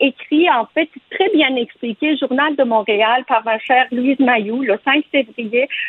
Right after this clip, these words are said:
Je vous invite vraiment à prendre connaissance de ce rapport-là. Il y a des éléments très, euh, alarmants dans ce rapport. D'ailleurs, il y a un autre, euh, rapport qui est sorti suite au sommet national sur l'islamophobie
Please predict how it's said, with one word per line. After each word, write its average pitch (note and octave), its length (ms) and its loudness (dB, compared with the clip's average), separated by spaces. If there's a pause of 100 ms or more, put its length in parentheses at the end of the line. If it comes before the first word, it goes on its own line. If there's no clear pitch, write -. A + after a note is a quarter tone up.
(120)
Je A#3+ 60 4
vous A#3+ 200 2 (180)
invite C#4 380 0
vraiment C4 480 2 (100)
à - 80 -2
prendre E4+ 280 0
connaissance C#4+ 500 2 (100)
de B3 120 2
ce D4 60 0 (120)
rapport-là. A#3+ 640 0 (500)
Il B3 140 4
y A3 80 4
a E4 120 0
des C4+ 220 -2
éléments C4+ 420 2 (200)
très, D4 280 0 (360)
euh, A3+ 180 4 (160)
alarmants C#4 600 -2
dans C#4+ 260 0
ce A#3+ 60 -4
rapport. B3 560 0 (380)
D'ailleurs, C#4+ 400 2
il C#4 120 0
y C4 100 -2
a D4+ 140 2
un B3+ 160 0
autre, D4+ 500 -2
euh, A#3 960 0
rapport C#4 440 2 (100)
qui C4+ 140 0
est A#3 180 -2
sorti D4 480 -2
suite C4+ 260 -6
au A#3+ 160 4
sommet B3 240 -2
national B3 720 0
sur A#3 120 -6 (160)
l'islamophobie C#4+ 920 0